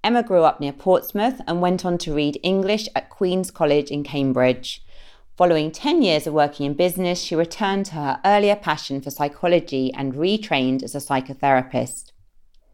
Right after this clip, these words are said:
Emma now runs a thriving therapy practice alongside training and consulting, and her new book, Please Yourself, has recently been launched to the world. As a recovering people pleaser myself,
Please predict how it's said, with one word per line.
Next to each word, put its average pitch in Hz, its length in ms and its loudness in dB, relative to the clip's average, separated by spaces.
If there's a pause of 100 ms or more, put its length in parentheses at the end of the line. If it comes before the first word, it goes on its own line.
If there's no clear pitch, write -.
(100)
Emma 233 180 4
now 185 180 2
runs 151 280 0
a 139 40 -4
thriving 160 540 0
therapy 147 400 2
practice 254 720 -4
alongside 170 680 0
training 165 420 0
and 160 100 -4
consulting, 139 800 0 (360)
and 151 100 -2
her 151 140 -2
new 147 240 0
book, 208 420 0 (100)
Please 196 440 0
Yourself, 143 640 2
has 143 220 -4
recently 220 680 0
been 233 260 4
launched 143 380 -2
to 143 60 -10
the 143 80 0
world. 127 520 2 (400)
As 202 120 2
a 202 40 2
recovering 285 560 2
people 196 320 0
pleaser 139 340 0
myself, 143 680 2